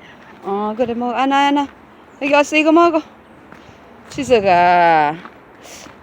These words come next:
아, 아나 대장하고 이제 단단히 싸웠는가 봐요. 자, 아나, 그래, 그 올라가서 먹어라. 너가 옛날처럼,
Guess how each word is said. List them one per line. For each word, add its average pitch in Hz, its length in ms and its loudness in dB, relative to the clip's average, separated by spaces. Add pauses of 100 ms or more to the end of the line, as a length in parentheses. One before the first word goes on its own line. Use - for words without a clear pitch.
(300)
아, 196 540 -20 (1400)
아나 247 360 -2
대장하고 196 1120 0 (1040)
이제 180 160 -10
단단히 214 480 -4
싸웠는가 165 600 -6
봐요. 120 280 -12 (760)
자, 240 180 0
아나, 254 220 -2 (180)
그래, 226 280 -2
그 233 200 -4
올라가서 254 520 2
먹어라. 233 320 -6 (880)
너가 226 300 0
옛날처럼, 214 1080 0